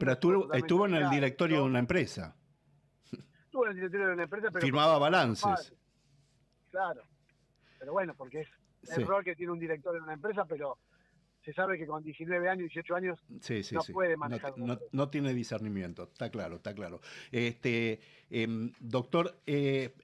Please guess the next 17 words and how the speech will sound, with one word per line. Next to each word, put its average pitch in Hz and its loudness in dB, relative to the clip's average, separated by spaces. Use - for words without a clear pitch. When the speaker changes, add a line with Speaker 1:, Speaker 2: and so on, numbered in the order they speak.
Speaker 1:
si-, - -2
siempre 185 2
lo 139 4
digo, 113 4
¿no? 127 2
Eh, 123 -2
lo 131 4
grave 175 4
de 147 2
todo 156 4
esto 120 0
es 127 0
que, 110 -2
eh, 117 -2
fueron 160 2
hijos 202 2
de 135 2